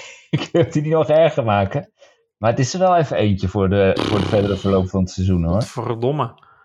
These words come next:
Speaker 1: In het licht van ook, eh, Man United tegen Man City en, eh, de week daarna wij thuis tegen United.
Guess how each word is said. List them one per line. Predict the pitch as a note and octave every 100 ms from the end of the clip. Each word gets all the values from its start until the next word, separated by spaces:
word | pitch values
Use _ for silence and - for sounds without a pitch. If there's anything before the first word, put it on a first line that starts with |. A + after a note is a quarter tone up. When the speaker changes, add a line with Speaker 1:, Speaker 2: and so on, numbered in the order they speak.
| _
Speaker 1:
In | - G2+
het | F#2+
licht | G#2 G#2+ -
van | G#2+
ook, | - G#2 F#2+
eh, | G2 G2 G2+
Man | G2+ G#2
United | G#2 G#2 G#2+ F#2+
tegen | G#2 G2
Man | G2 G2
City | F#2+ G#2+ - G2+ G2+ - _ _ _ _ _ _ _
en, | G2 G2 G2
eh, | F#2
de | G2+
week | G#2 G2
daarna | G2+ G2 G2 G2 G2
wij | F#2+ G2 G2
thuis | G2+ G2 F#2+
tegen | G2 F2+
United. | G2+ G2 F#2+ F2+ F2+ F2+ _